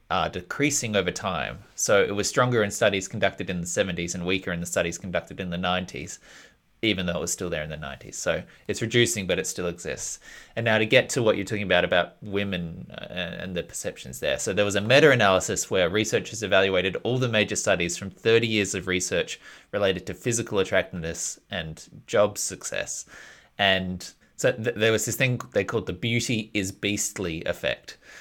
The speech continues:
uh, which tried to argue that attractive women in stereotypically masculine jobs will be discriminated against because their attractive qualities emphasize the feminine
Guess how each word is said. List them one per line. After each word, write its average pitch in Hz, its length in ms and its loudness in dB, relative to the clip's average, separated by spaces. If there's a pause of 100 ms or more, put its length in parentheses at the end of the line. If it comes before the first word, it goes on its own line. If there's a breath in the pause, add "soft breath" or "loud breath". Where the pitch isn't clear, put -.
(280 loud breath)
uh, 82 220 -4
which 92 380 -4
tried 120 320 8
to - 140 4
argue 98 300 4
that 90 220 2
attractive 123 580 2
women 82 440 -4 (340 loud breath)
in 107 100 -6
stereotypically 104 920 2
masculine 98 720 2
jobs 78 420 0
will 98 80 -2
be 92 120 0
discriminated 120 800 4
against 87 460 -2
because - 280 -6
their 95 140 2
attractive 110 540 0
qualities 95 640 0 (480 soft breath)
emphasize 117 800 4
the 104 80 0
feminine 95 560 2